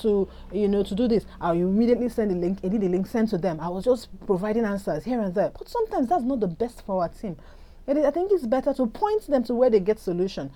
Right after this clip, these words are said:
Someone calls me up now, "Oh, Ada, I want to sponsor, uh, a, a new distributor. Please, where's my, uh,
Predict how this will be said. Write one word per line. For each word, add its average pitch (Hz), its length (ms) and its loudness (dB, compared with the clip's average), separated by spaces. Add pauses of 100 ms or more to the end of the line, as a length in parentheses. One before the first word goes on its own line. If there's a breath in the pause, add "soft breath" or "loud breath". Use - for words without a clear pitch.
(160 loud breath)
Someone 427 240 4
calls 349 260 2
me 311 100 2
up 277 140 4
now, 269 180 0
"Oh, 302 160 6
Ada, 277 240 2 (260 loud breath)
I 247 100 2
want 330 160 6
to 311 80 2
sponsor, 269 480 2
uh, 202 520 6
a, 202 60 4
a - 20 4
new 240 180 2
distributor. 214 400 -2
Please, 240 220 0
where's 269 300 6
my, 202 340 0
uh, 170 60 2